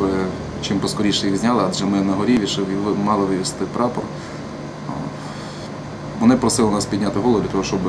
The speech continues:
оприділитися, звідки стріляють. Тим більше, що точка зору дозволяє побачити все, що робиться навколо і звідки ведеться вогонь. І як тільки ми з моїм колегою Богданом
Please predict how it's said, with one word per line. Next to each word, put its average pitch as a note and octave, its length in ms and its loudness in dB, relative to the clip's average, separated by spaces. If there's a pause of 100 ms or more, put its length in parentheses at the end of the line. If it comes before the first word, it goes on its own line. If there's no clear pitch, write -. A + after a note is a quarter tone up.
(400)
оприділитися, G2+ 500 2
звідки G2 300 2
стріляють. F2 480 0
Тим G2 80 0
більше, F#2+ 260 0
що G2 160 0 (200)
точка G#2+ 260 0
зору A2+ 220 4
дозволяє G2 600 2 (360)
побачити G2 440 0
все, B2+ 260 2
що G2+ 180 0
робиться G2 320 0
навколо F#2+ 380 0
і F2+ 40 0
звідки G2 400 -2
ведеться F#2 400 -2
вогонь. D#2 340 -4 (480)
І G#2+ 40 2
як G#2+ 140 2
тільки B2+ 320 2
ми A#2 280 6 (340)
з G2 100 -2
моїм G#2 240 0
колегою G2+ 280 2
Богданом G2 400 0